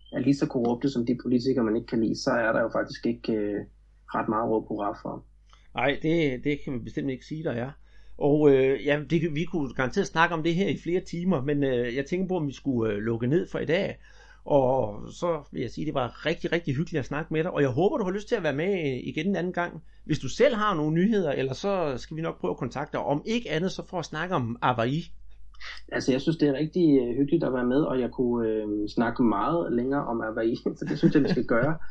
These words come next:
Speaker 1: Og det er jo også rigtig hyggeligt for mig, øh, at snakke om fodbold, fordi det er faktisk noget, jeg går meget op i, men det er ikke noget, der fylder ret meget i mit, øh, normale rapportering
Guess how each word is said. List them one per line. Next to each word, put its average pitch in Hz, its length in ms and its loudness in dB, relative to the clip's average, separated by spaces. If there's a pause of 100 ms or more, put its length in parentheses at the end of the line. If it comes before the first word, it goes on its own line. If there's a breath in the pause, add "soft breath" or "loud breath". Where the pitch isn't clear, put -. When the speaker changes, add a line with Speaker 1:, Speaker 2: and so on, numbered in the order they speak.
(160 loud breath)
Speaker 1:
Og - 160 -2
det 170 60 6
er 156 40 8
jo 147 100 2
også 156 200 0
rigtig 147 220 0
hyggeligt 151 240 2
for 147 80 2
mig, 139 300 2 (360 loud breath)
øh, 127 380 2
at 117 60 -2
snakke 131 520 -2
om 120 140 -6
fodbold, 139 420 0
fordi 139 180 -4
det 139 100 2
er 139 40 4
faktisk 139 260 0
noget, 139 200 0
jeg 143 80 -2
går 135 80 -2
meget 123 200 2
op 143 180 0
i, 147 100 4
men 123 200 -6
det 127 180 -4
er 127 60 -6
ikke 156 180 0
noget, 135 240 0
der 151 80 -4 (100)
fylder 147 220 0
ret 117 140 -6
meget 113 300 -6
i 120 40 -6
mit, 117 280 -6
øh, 107 320 -4
normale 151 500 2 (340)
rapportering 117 720 0